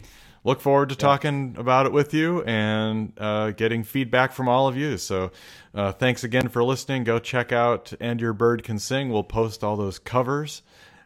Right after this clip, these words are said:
Speaker 2: Oh, and, uh, of course, uh, listen to our new, uh, YouTube channel, Song Album Career. We've got, uh, four, four, our fifth episode's gonna come up soon.
Speaker 1: Yeah.
Speaker 2: We're gonna be talking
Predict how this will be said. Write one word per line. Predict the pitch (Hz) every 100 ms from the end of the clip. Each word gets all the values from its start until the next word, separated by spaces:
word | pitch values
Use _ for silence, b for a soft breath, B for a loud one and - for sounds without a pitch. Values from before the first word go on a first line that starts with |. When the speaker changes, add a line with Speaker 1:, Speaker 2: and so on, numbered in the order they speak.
| b -
Speaker 2:
Oh, | 156 175
and, | 123 127 123
uh, | 127 127
of | 117
course, | - 135 139 -
uh, | 131 123 123
listen | 117 131 - 131
to | - 131
our | 120
new, | 120 123 123
uh, | 120 110 110 -
YouTube | 101 113 117 135 117
channel, | - 120 127 160 208 170
Song | - 135 123 131
Album | 117 123 123
Career. | 104 113 110 117 156 202 b b b b -
We've | 110 104
got, | 113 107 -
uh, | 107 107 104 101 98
four, | 101 _ - _ 101 117 139 117 - _
four, | _ 110 131 139 _ -
our | 95
fifth | 92 139 143
episode's | 131 143 - 151
gonna | - 139
come | 127 - 143
up | 135 -
soon. | - 117 160 240 254 -
Speaker 1:
Yeah. | 95 95 147 110 - B B B B
Speaker 2:
We're | 104 98
gonna | 101 107
be | 101 95
talking | 113 107 110 104